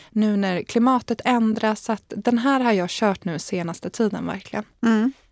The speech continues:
Speaker 2: Vet du, jag tycker att den har en, eh, fantastiskt skön konsistens. Jag sitter och känner på den nu.
Speaker 1: Mm. Ja, men den går in väldigt bra. Jag gillar den just, den ger mycket fukt men känns inte tung.
Speaker 2: Nej.
Speaker 1: Ehm,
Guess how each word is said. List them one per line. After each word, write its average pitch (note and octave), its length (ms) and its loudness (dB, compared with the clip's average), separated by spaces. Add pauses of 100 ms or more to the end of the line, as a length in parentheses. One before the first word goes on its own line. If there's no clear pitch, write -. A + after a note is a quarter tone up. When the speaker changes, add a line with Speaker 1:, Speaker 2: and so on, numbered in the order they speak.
Speaker 2:
Vet A#3+ 140 2
du, B3 80 4
jag A3+ 220 4
tycker C#4 320 2
att A#3+ 180 0
den G#3 180 2
har G3+ 200 2
en, G3 340 2
eh, F#3 340 0
fantastiskt - 720 -2
skön F#3 320 0
konsistens. F#3+ 500 -2
Jag A#3 80 -2
sitter - 220 -2
och A3+ 60 2
känner G#3+ 220 0
på - 100 -6
den F3 120 0
nu. - 140 -4 (240)
Speaker 1:
Mm. A#3 160 -4 (120)
Ja, B3+ 80 4
men D#4 140 4
den E4 140 2
går F4 160 2
in F#4 280 2
väldigt F#3+ 340 2
bra. F#3+ 160 -2
Jag A3+ 60 2
gillar C4 360 2
den C4 140 4
just, A3 180 0
den A3+ 100 0
ger C4 180 2
mycket C4+ 280 0
fukt - 360 -4
men G3+ 120 0
känns G3 280 -2
inte F#3+ 200 -2
tung. F3+ 600 0
Speaker 2:
Nej. G3 280 4 (200)
Speaker 1:
Ehm, F3+ 640 -6